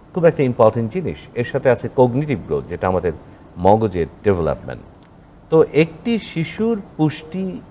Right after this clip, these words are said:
এত important যে শুধু পুষ্টি আপনাকে, আহ, এই শিশুটার linear growth কিংবা মোটাসোটা হওয়া সেটাই কিন্তু দেবে না, এই শিশুটির বিকাশের জন্য কিন্তু পুষ্টির খুব বেশি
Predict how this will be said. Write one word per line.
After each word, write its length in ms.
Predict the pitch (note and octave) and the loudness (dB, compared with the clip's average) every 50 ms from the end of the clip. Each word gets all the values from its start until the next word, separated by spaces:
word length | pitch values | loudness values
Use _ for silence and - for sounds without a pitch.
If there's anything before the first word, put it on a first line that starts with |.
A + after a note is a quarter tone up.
| - - | -2 2
এত 180 | A#2 B2+ - | 2 2 2
important 680 | F#3 F3+ E3 D#3 C3+ - D#3 D#3 D#3+ D#3+ D#3+ - - - - - - - - - - - - - | 2 0 0 0 2 4 4 4 4 2 -2 -4 -4 -8 -12 -18 -20 -20 -20 -20 -20 -20 -18 -4
যে 180 | - B2 A#2 G#2 - - - - | -2 0 0 0 -2 -8 -10 -8
শুধু 180 | D3+ D3 D3+ D3 - | -6 -6 -6 -6 -4
পুষ্টি 500 | - D#3+ D3+ - - - - F#3+ F#3+ - - - | -4 -4 -4 -6 -10 -12 -12 -10 -10 -12 -10 -2
আপনাকে, 600 | - A2 - - B2 A#2+ A#2+ - A2+ G#2+ G2+ G2+ F#2+ - - - - - - - - - - | -2 -2 -2 0 -4 -4 -4 -2 -2 0 0 -2 -4 -6 -14 -20 -20 -20 -20 -20 -20 -10 -2
আহ, 140 | - F#2+ F2 - | -2 -2 -2 0
এই 140 | - B2+ B2 | 0 -2 -2
শিশুটার 580 | - - D3+ C#3 - D#3 C#3 - C3+ C3 A#2+ G#2+ - - - - - - - - | -2 -4 -8 -8 -8 -6 0 2 4 4 4 0 -2 -10 -18 -20 -20 -20 -8 0
linear 480 | A2 A#2+ C3 C3+ D3 E3 F3 F3 D#3+ C3+ | 4 4 6 6 6 8 8 8 6 6
growth 300 | G2 A2+ B2 B2+ C#3+ C#3 - - - - - | 6 6 8 8 6 4 0 -8 -20 -18 -8
কিংবা 520 | - A#2 A#2 A2 A2 G#2 G2+ F#2+ F2+ D#2 - - - - - - - - - _ - - - - - - - - - - | -6 -4 2 4 4 4 4 2 0 -4 -8 -12 -18 -20 -20 -20 -20 -20 -20 _ -20 -20 -20 -20 -20 -20 -20 -20 -18 -12
মোটাসোটা 640 | F2+ F#2+ G2 G2 - B2 C3 - - A#2+ - A#2+ G2+ | -6 -4 -4 -2 0 -2 -2 -2 -4 -4 -2 -2 -2
হওয়া 300 | E2 D#2 E2 D#2+ D#2+ - - - - - - - - - - | -2 -2 -4 -6 -6 -10 -14 -18 -20 -20 -20 -20 -20 0 2
সেটাই 240 | D3+ D#3 E3 F#3+ | 4 6 6 4
কিন্তু 240 | F#3+ F#3 F3+ E3 C#3+ | 4 2 -2 -4 -4
দেবে 240 | A#2+ F2 E2 D#2 E2 | -4 -4 -4 -2 -2
না, 160 | F2+ G#2 A#3 - - - - - - | -4 -6 -8 -12 -16 -20 -20 -14 -4
এই 120 | - A#2 B2 | -2 -2 -2
শিশুটির 460 | - - E3 C#3+ D#3+ D3+ - D3+ B2 | 0 -4 -6 -6 -6 -6 -6 -6 -4
বিকাশের 580 | F2+ F2 B2 - D#3+ E3 E3 - F3+ E3 A#2 | -4 -4 -2 2 2 2 2 2 -2 -4 -2
জন্য 280 | F#2+ B2 A#2+ A#2 A2 G#2 | -2 -2 -2 0 -2 -2
কিন্তু 440 | G2+ - G#2 F#2 F2 - F2+ F2 E2+ - - - - - - | -4 -6 -8 -8 -8 -8 -8 -8 -8 -12 -16 -20 -20 -12 -10
পুষ্টির 340 | F#2 E2+ - - - E2+ E2 | -10 -10 -10 -8 -8 -8 -8
খুব 180 | - - E2 | -6 -8 -6
বেশি 260 | D2 C#2+ D#2 C#2 - | -6 -6 -6 -8 -10